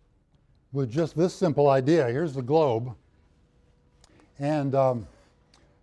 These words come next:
the sun hits this, the equatorial regions most directly. In the equatorial regions in the middle of the day,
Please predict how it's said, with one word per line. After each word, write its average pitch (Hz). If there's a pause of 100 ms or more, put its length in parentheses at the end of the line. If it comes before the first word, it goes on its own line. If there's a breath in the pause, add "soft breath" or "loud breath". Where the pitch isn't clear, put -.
the 123
sun 185 (360)
hits -
this, - (200)
the 147
equatorial 208
regions 143
most 151
directly. 127 (520 soft breath)
In 131
the 151
equatorial 180
regions 135
in 131
the 123
middle 156
of 127
the 127
day, 131